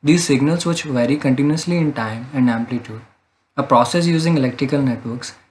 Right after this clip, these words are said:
containing active and passive circuit elements. This approach is known as analog signal processing, or A S P. For example, radio and television receivers. They can also be processed using digital hardware containing adders,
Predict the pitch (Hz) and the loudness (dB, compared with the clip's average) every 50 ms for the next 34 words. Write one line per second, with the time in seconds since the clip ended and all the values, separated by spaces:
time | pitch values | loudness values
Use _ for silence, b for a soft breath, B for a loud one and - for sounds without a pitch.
0 | _ - 131 127 123 135 135 147 151 160 139 127 120 - - 151 147 147 147 147 | _ -2 0 2 2 4 2 2 2 2 2 0 0 0 0 -2 0 0 0 0
1 | 139 123 113 110 - 143 131 131 - 123 113 - 127 120 120 110 107 104 104 104 | 0 -2 -2 -2 -2 -4 -4 -4 -4 -6 -6 -6 -6 -8 -6 -8 -8 -10 -12 -12
2 | 104 107 - - - _ _ _ _ _ _ _ _ _ _ _ _ - 143 135 | -16 -18 -20 -20 -20 _ _ _ _ _ _ _ _ _ _ _ _ -6 -4 -2
3 | - 143 135 - 151 156 185 196 - 214 185 175 156 147 143 143 147 147 143 - | -2 -2 -2 2 2 2 4 4 2 0 0 2 2 2 2 2 0 -2 -2 -4
4 | 131 127 127 131 139 139 143 139 - - 123 127 127 131 127 - 117 110 110 - | -2 0 2 2 2 2 0 -2 -4 -4 -2 -2 -2 -2 -2 -4 -6 -6 -6 -8
5 | - - - 117 113 110 _ _ _ - - - - - - 139 127 120 - - | -14 -14 -14 -16 -16 -16 _ _ _ -4 -2 -2 -2 -2 -2 0 0 0 -2 -6
6 | - 127 113 107 - - - _ _ _ _ _ _ _ _ _ _ _ _ _ | -6 -6 -6 -6 -8 -16 -20 _ _ _ _ _ _ _ _ _ _ _ _ _
7 | - 151 139 135 131 135 139 147 156 160 190 190 160 135 135 131 131 143 147 147 | -2 0 2 2 2 2 2 2 2 2 0 0 2 4 4 4 4 4 4 4
8 | 147 147 135 120 120 120 120 120 117 127 135 127 117 113 - 120 113 107 104 104 | 2 2 2 0 0 0 -2 -2 -2 -2 -2 -2 -2 -4 -4 -6 -6 -6 -6 -10
9 | 107 - - - _ _ _ _ _ _ _ _ _ _ _ _ _ - 147 147 | -12 -14 -18 -20 _ _ _ _ _ _ _ _ _ _ _ _ _ -4 -2 0
10 | 185 180 165 135 139 156 - - 208 202 220 - - 143 131 - - 151 147 151 | 2 4 4 4 4 4 2 0 0 0 0 0 0 0 0 0 0 -2 0 0
11 | 147 143 139 143 147 147 147 131 127 117 131 127 147 147 139 127 120 110 110 110 | 0 0 0 0 0 2 2 2 0 0 0 0 0 0 -2 -2 -4 -4 -6 -6
12 | 110 110 117 - - _ _ _ _ - 131 120 127 131 139 139 139 - - 123 | -8 -10 -12 -14 -18 _ _ _ _ -4 -2 0 2 2 2 2 0 -2 -2 -2
13 | 120 120 131 143 151 - - | -2 0 0 -2 -2 -4 -6